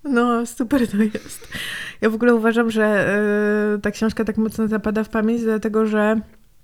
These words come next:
no, jest taka pełna tych szczegółów. Tam jest, wiesz, ja nawet sobie na potrzeby dzisiejszego odcinka notowałam,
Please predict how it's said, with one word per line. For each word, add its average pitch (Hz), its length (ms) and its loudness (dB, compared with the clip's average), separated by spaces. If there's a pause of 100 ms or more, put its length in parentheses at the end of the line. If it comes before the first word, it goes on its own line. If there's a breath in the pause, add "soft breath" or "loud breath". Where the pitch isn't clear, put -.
(880 loud breath)
no, 214 80 4
jest 220 180 4
taka 220 680 4
pełna 247 320 4
tych 220 160 -2
szczegółów. 214 760 0
Tam 185 200 0
jest, - 400 -6
wiesz, 185 460 -2 (380 loud breath)
ja 208 80 4
nawet 214 240 4
sobie 214 220 2 (160)
na 208 120 2
potrzeby 214 380 0
dzisiejszego 214 420 0
odcinka 208 400 0
notowałam, 208 580 2